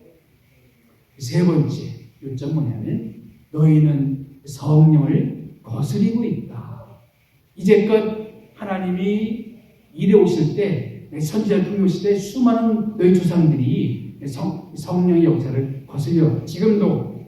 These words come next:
지금 성전 바깥에서 하나님의 성령이 지금, 어, 여기 이,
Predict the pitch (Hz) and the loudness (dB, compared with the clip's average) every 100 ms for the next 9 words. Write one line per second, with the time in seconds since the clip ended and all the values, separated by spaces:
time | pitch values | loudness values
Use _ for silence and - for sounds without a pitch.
0 | - _ 160 180 175 170 - - 147 - | -20 _ -8 -6 -4 -6 -12 -18 -14 -4
1 | 180 185 175 180 156 151 160 151 156 156 | 0 2 2 2 0 -2 -4 -4 -2 -4
2 | 160 160 - - - 175 175 165 175 196 | -2 -4 -6 -16 -10 -8 -6 -4 0 4
3 | 208 214 208 226 220 - - - 175 165 | 6 6 6 4 0 -2 -10 -12 -6 -2
4 | 185 185 - - - - _ 139 151 156 | 0 -2 -4 -10 -18 -20 _ -10 -6 -4
5 | - 190 190 208 202 - - 202 202 196 | -4 -2 0 0 0 -4 -8 0 0 2
6 | 190 185 - - | 0 -4 -10 -12